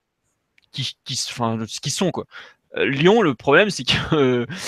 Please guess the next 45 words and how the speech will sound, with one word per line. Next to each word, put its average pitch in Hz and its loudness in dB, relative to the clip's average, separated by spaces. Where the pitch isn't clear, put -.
le 123 0
problème 143 4
de 143 -2
structure, 147 -4
c'est 139 -6
toute 180 -6
l'équipe. 165 -4
<laughs> - -6
Par - 2
contre, - -2
euh, 131 4
ils 127 0
ont 131 -4
Fekir 165 0
qui 135 -6
tient 143 0
les 135 2
choses 170 4
et 135 4
ils 123 0
ont, 135 0
ils, 127 0
ils 135 -2
jouent, 151 -4
franchement, 175 0
Lyon, 165 0
c'est - -4
une 131 0
équipe 151 -6
qui, - -2
aujourd'hui, 123 0
les 151 2
résultats 117 0
reposent 143 -2
uniquement 139 -2
sur 143 -4
les 117 0
individualités 123 0
depuis - -14
le 113 -6
début 113 -4
de 127 -14
la 120 0
saison, 104 -10
quoi. - -20